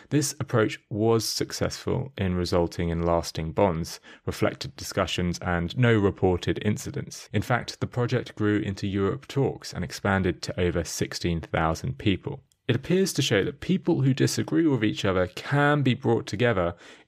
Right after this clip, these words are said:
if we emphasize similarity rather than highlight differences, if we go into these conversations looking to find how we're similar to someone with another point of view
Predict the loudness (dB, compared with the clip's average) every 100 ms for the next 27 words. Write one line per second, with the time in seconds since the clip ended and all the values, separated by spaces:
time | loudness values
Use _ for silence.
0 | -2 2 2 2 0 2 0 -2 -2 0
1 | 0 0 -2 -2 0 -2 -2 0 2 2
2 | -2 -2 0 0 -2 -6 -10 -12 -10 -10
3 | -8 0 0 2 0 2 2 2 0 -2
4 | -4 -6 -2 -2 0 2 2 0 -2 -2
5 | -2 -2 -6 -4 -2 0 -2 -8 -20 -4
6 | 0 2 2 -2 0 2 2 2 0 0
7 | 0 0 -2 0 0 0 -2 -4 -4 -2
8 | -2